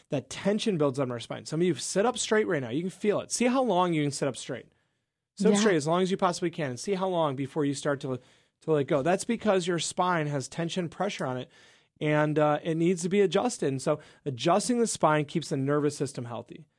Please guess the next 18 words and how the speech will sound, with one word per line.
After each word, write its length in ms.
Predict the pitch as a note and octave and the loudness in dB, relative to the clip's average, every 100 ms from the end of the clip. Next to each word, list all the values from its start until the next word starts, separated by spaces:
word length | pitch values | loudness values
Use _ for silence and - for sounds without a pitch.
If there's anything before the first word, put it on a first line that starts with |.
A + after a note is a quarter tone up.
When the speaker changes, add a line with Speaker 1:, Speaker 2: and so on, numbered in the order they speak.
| _ _ _ - | _ _ _ 2
Speaker 1:
After 280 | F#3+ A3+ C4+ | 4 4 4
you 40 | |
start 240 | C#4 B3 G#3+ | 6 4 4
getting 200 | A3+ A3 | 4 4
your 120 | G#3 | 2
spine 280 | - F#3+ G3 | 2 2 2
adjusted 400 | F#3 G3+ G3 G#3 | 2 0 0 0
and 60 | |
your 100 | F#3 | 0
body 180 | D3+ F3 | 0 0
starts 240 | E3 E3 | -2 -4
healing, 320 | - F3 F#3 F3 | -4 -4 -2 -2
you'll 100 | C#3+ | -4
start 220 | - C3+ | -4 -2
noticing 440 | D3 D#3 D#3 F3+ | 0 2 2 0
huge 220 | E3 D#3+ | 0 0
changes. 340 | - E3+ F3 E3+ | -2 -2 -2 -4
Then 500 | C3+ F3 F3 C3 | 0 2 2 0